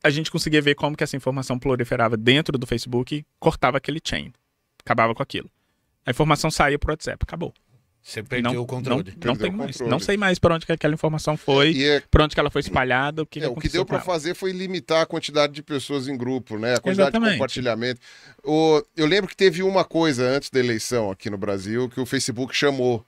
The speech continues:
Speaker 3: me chamou e chamou um grupo de pessoas pra discutir no escritório deles, ah,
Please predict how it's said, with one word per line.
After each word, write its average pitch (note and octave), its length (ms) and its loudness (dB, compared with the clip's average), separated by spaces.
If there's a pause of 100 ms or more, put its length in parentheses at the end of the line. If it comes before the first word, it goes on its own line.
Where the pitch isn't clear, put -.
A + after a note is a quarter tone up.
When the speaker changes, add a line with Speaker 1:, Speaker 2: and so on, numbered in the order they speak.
(300)
Speaker 3:
me G#2+ 120 -6
chamou B2+ 520 0
e C#3+ 40 0
chamou C3 400 0
um B2+ 180 -6
grupo C3+ 340 0
de A2+ 120 -6
pessoas A#2+ 640 -2
pra B2 160 -4
discutir B2+ 720 -6 (340)
no A#2 80 -6
escritório A#2 500 -2
deles, A#2 520 -4 (560)
ah, A#2+ 500 4